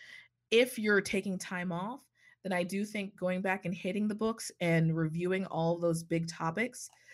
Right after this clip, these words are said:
um, and even using some of the review books to know what major topics they look at can be really useful.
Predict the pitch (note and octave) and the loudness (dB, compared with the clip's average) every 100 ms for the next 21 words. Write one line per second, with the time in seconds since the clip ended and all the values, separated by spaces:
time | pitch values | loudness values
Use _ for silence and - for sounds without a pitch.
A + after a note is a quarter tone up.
0 | - _ F3+ E3+ E3 F3+ F3 F#3 F3 E3 | -20 _ 0 2 2 0 0 0 2 4
1 | E3+ F3+ F#3 F#3+ E3+ E3 D#3 D3+ - E3 | 4 2 0 0 0 2 2 0 0 0
2 | D#3+ E3 F#3 G3 G3 - - E3+ E3 D#3 | 2 0 2 2 0 -2 -2 4 6 6
3 | D#3+ D#3 E3 D#3+ D#3+ D#3 E3 D#3 E3 - | 4 0 2 2 2 -2 -2 -2 -2 -4
4 | D3 D#3 E3 G3 - - - _ - G3 | -4 -2 -2 -2 -4 -16 -20 _ 2 4
5 | F3+ E3+ E3 E3 D#3+ D#3+ C#3+ D#3 - - | 4 2 4 4 6 4 2 -2 -4 -10
6 | - | -14